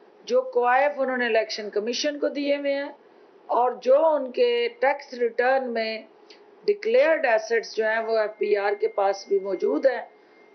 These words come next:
तो लिहाजा झूठ पे मबनी ये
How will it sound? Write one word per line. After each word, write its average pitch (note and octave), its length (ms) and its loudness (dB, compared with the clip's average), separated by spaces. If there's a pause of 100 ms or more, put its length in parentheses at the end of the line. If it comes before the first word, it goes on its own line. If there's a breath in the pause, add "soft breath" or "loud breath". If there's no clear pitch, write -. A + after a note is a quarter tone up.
तो A#3+ 100 4
लिहाजा B3 520 2 (960)
झूठ C#4 340 -2
पे D4 200 2
मबनी C4 460 0 (920)
ये B3 540 2